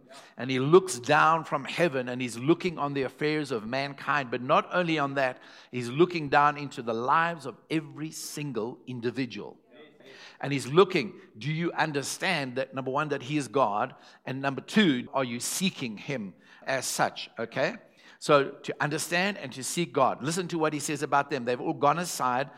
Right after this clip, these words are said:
They're altogether become filthy. There is none that doeth good, no, not one." Now, it's very interesting that this is the very verse that Paul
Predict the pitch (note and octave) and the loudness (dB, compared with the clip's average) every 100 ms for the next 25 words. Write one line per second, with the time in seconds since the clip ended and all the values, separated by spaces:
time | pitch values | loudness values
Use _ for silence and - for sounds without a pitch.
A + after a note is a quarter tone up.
0 | - - B2+ C3 D#3+ D#3 B2 D#3 E3+ E3+ | -20 -4 -2 0 -4 -4 0 2 2 -2
1 | E3 D3+ D3 C#3 C3 C#3 B2+ C3 B2 A2 | -2 -4 -4 -4 -4 -4 -2 -2 -2 -4
2 | A#2 D3 F#3+ F3 C#3+ A#2+ C3 C3 - C#3 | -2 -2 0 -4 -4 -4 -4 -4 -4 -4
3 | - - - A2+ A#2+ C#3+ D3 C#3+ - A#2 | -6 -20 -14 -8 0 2 2 2 -4 -10
4 | A2+ B2 B2+ - G#2+ A#2 A#2+ E2 - - | -2 -2 -2 -6 -4 -2 -2 -4 -16 -20
5 | - - D3 D#3+ A2+ F#3 A#3 G3 G#3 A3 | -20 0 2 2 4 2 2 -2 -8 -8
6 | E3+ C#3+ B2 B2+ B2+ E3+ F3+ D3+ C#3 B2 | -8 -6 -4 -4 -4 -6 -6 -6 -6 -2
7 | E3+ G3+ B2 D3 E3 D#3+ - - _ - | -2 -2 4 6 4 0 -12 -20 _ 0
8 | C#3 C#3 - - G3 G3+ F#3+ F3 - | 2 2 -8 0 6 6 6 0 -14